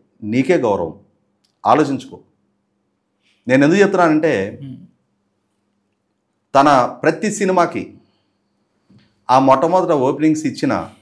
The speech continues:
Speaker 1: సగటు ఎన్టీఆర్ గారు, బాలయ్య గారు అభిమానుల్లో నేను కూడా ఒకడిని.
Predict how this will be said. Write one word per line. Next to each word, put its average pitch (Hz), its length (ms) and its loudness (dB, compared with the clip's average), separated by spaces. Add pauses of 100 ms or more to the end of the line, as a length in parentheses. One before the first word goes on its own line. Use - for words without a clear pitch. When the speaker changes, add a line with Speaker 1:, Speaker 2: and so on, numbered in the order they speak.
(640)
Speaker 1:
సగటు 180 420 0
ఎన్టీఆర్ 151 440 2
గారు, 143 220 0
బాలయ్య 120 340 0
గారు 120 100 0
అభిమానుల్లో 127 480 -2
నేను 113 240 -2
కూడా 113 140 0
ఒకడిని. 85 280 -10